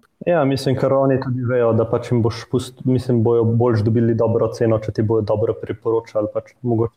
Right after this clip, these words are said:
tem-, ampak to je dosti bolj razvito, mislim, da v Evropi, tej, da, da imajo Airbnb res že pripravljeno vnaprej pa to.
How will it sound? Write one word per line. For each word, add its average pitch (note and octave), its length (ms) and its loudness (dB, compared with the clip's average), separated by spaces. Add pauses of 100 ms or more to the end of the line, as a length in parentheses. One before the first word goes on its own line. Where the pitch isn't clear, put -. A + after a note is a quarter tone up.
tem-, A#2 220 0 (240)
ampak C3+ 280 0
to D#3 100 2
je C#3+ 40 2
dosti C3 240 2
bolj A#2 200 4
razvito, A2+ 400 0
mislim, G#2+ 360 0
da A2 80 2
v A2 140 2
Evropi, A2+ 400 0
tej, A2+ 220 0
da, G#2+ 120 0
da A2+ 220 -2
imajo A2 360 2
Airbnb A2 460 2 (180)
res A2 200 0
že A2 160 2
pripravljeno A2 760 0
vnaprej A2 460 -2
pa G#2+ 140 -4
to. A2 240 -6